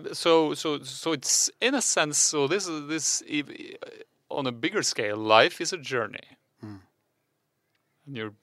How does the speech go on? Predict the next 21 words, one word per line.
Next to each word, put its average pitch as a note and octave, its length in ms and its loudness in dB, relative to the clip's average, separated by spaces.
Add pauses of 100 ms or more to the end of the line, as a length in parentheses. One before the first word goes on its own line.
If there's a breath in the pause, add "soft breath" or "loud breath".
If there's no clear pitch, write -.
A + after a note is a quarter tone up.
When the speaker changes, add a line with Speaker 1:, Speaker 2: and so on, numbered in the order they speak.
(120)
Speaker 1:
bringing C#3+ 400 0
back A#2+ 240 2
home A2 340 -2
the A#2+ 100 -10
knowledge C3 500 -2
that A#2 220 0
you A#2+ 120 -6
learned C3+ 540 -8 (1120 loud breath)
in E3+ 120 -8
the G3+ 120 -4
end. B2 240 -6 (320)
Speaker 2:
Yeah. C3+ 260 -6
Speaker 1:
Uh, G#2+ 160 0
when G#2 140 -6
you G#2 220 -8 (120)
die, A#2 340 0 (420)
Speaker 2:
Yeah. A#2+ 120 -16
Speaker 1:
so A#2+ 180 -2
to A2 140 -8
speak. - 440 -2 (440 soft breath)
Um, A#2 680 4